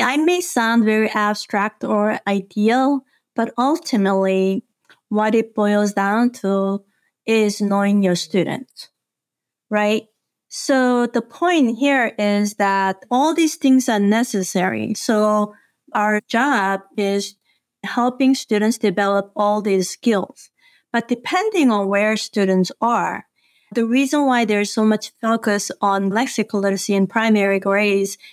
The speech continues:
is because by development, these are where students are, right? But that does not mean that we have to spend the vast majority of time on lexical literacy at the expense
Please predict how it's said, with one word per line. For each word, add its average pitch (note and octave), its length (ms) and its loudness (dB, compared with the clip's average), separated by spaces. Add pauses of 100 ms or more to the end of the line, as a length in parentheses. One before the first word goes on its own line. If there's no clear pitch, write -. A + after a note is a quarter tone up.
(200)
is G3 320 2
because G3+ 400 -2
by G3 180 0
development, G#3 1160 0 (120)
these G#3+ 300 0 (100)
are A3 420 0
where G#3 420 -2
students G#3+ 520 -2
are, G#3+ 420 0
right? G#3 280 0 (800)
But B3 180 -2
that B3+ 180 0
does A3 220 -2
not A#3 320 0
mean A3+ 600 2 (220)
that A3 280 0
we A#3+ 100 4
have B3 280 0
to A3+ 80 -2
spend G#3+ 400 -2 (180)
the G3+ 320 -2
vast C#4 420 0
majority G#3 720 0
of G3 240 -2
time G#3+ 460 0
on G3 220 0
lexical G#3 640 -2
literacy G#3 420 0 (100)
at C4 200 0 (200)
the G3 220 -2
expense G#3+ 840 -4